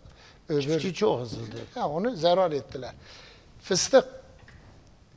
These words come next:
Speaker 1: Türkiye'de, Türkiye genelinde yüzde kırk beşi Urfa'da üretiliyor.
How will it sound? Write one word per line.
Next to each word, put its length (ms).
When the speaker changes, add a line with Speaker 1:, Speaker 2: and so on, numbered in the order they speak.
Speaker 1:
Türkiye'de, 720
Türkiye 360
genelinde 540
yüzde 320
kırk 200
beşi 300
Urfa'da 400
üretiliyor. 480